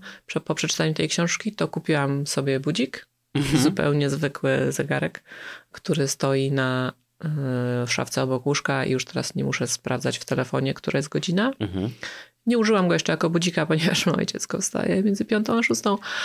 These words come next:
Speaker 1: ale
Speaker 2: Aha.
Speaker 1: jeżeli tak się może kiedyś zdarzy, że będziemy musieli się obudzić o konkretnej godzinie, to wtedy go nastawię. Na razie mi służy po prostu jako zegarek. E, i druga rzecz, jaką zmieniłam, to to, że kiedy zdarza mi się przy dziecku zajrzeć do telefonu,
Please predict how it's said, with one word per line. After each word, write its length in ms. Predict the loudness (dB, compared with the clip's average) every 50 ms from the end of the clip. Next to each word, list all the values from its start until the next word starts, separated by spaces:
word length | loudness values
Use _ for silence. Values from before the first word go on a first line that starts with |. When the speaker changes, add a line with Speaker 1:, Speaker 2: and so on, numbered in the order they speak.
| -4 -4 -6 _ -2
Speaker 1:
ale 260 | 2 2 4 4 6
Speaker 2:
Aha. 100 | 6 6
Speaker 1:
jeżeli 340 | 6 6 6 6 4 4 2
tak 180 | 0 0 0
się 120 | 0 2 2
może 280 | 4 4 4 2 2
kiedyś 300 | 2 2 2 2 2 2
zdarzy, 400 | 2 2 2 2 2 2 2 2
że 100 | 2 2
będziemy 300 | 2 2 2 2 2 2
musieli 400 | 2 2 2 2 2 2 2 2
się 140 | 2 2 2
obudzić 380 | 2 2 0 0 0 -2 -2 -2
o 80 | -4
konkretnej 500 | -4 -6 -6 -6 -4 -4 -2 -2 0 0
godzinie, 380 | 2 0 0 2 2 2 2 0
to 100 | -2 -4
wtedy 360 | -4 -2 -2 -2 0 -2 -2
go 120 | 0 0
nastawię. 540 | 0 0 0 0 -2 -2 0 0 0 -2 -2 _ _ _ _ 0
Na 80 | 0
razie 200 | 2 2 2 2
mi 100 | 0 0
służy 240 | -2 -2 -4 -6 -6
po 100 | -6 -4
prostu 260 | -2 -2 -2 0 -2
jako 180 | -2 0 -2 -2
zegarek. 480 | -2 0 0 0 0 -2 -2 -4 -8 _ _ _ -16 -14 -10 -10 -8 -8 -10 -12 -6 -2 0
E, 280 | 2 2 4 2 2 0 0 2
i 200 | 2 2 4 4
druga 300 | 4 4 4 4 4 2
rzecz, 160 | 2 2 2
jaką 220 | 0 0 0 0 2
zmieniłam, 440 | 2 4 4 4 4 4 4 2
to 120 | 2 0 -2
to, 360 | 0 0 2 2 4 4 2
że 360 | 2 2 2 4 2 2 0 0
kiedy 300 | -2 0 2 2 2 2
zdarza 360 | 2 2 2 2 2 2 2
mi 140 | 2 2 0
się 180 | 0 0 -2
przy 320 | 0 0 0 2 2 2 2
dziecku 420 | 2 0 0 0 0 0 2 2
zajrzeć 340 | 4 2 2 2 2 0 0
do 80 | -2
telefonu, 720 | -2 0 0 0 0 0 0 0 2 2 4 2 2 0